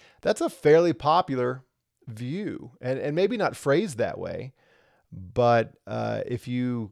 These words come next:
come out of the dispensationalist camp, uh, and John Nelson Darby and the end of the nineteenth century and, and w-, the impact that still has, that was very much their view. Uh, you know, the, J-,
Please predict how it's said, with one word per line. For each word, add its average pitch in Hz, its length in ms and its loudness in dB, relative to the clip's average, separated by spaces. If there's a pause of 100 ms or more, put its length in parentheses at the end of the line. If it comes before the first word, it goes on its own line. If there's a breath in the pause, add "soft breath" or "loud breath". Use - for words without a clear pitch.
(120)
come 151 280 -2
out 143 140 4
of 131 80 2
the 113 100 0
dispensationalist 113 1040 -4
camp, 110 440 -8 (1080)
uh, 113 340 -14 (100)
and 107 240 -10
John 110 260 -4
Nelson 110 380 -6
Darby 120 640 -2 (840)
and 101 280 -16
the 92 160 -12
end 107 100 -8
of 104 60 -8
the 101 80 -8
nineteenth 107 340 -8
century 113 580 -4
and, 98 160 -8
and 95 160 -12
w-, 95 260 -12 (100)
the 104 240 -10
impact 123 340 -2
that 110 140 -2
still 117 180 -2
has, 120 320 -2 (320 loud breath)
that - 80 0
was 147 140 4
very 147 160 6
much 143 260 2
their 131 160 2
view. 110 300 -6 (340)
Uh, - 60 -12 (640)
you 107 120 -8
know, 104 120 -8
the, 107 160 -6 (140)
J-, 127 160 -8